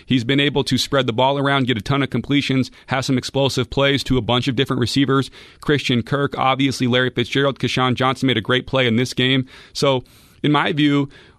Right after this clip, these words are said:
there's been the one bad decision against the Detroit Lions. There was some tipped balls, obviously, that, that people talked about. But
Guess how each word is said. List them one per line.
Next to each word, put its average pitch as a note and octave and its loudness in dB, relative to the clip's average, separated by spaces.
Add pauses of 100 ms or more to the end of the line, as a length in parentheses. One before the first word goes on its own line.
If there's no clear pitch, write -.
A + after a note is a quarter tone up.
(140)
there's C#3 2
been C#3 0
the B2 0
one C#3 2
bad D3+ 2
decision D3 0
against C3+ 0
the B2+ -2
Detroit B2+ -2
Lions. C3 0
There B2 0
was B2+ -2
some A#2 0
tipped - -2
balls, B2+ 0
obviously, C3 2
that, A#2+ -2
that B2+ -2
people B2+ 0
talked B2+ -2
about. C3+ 0
But B2+ 0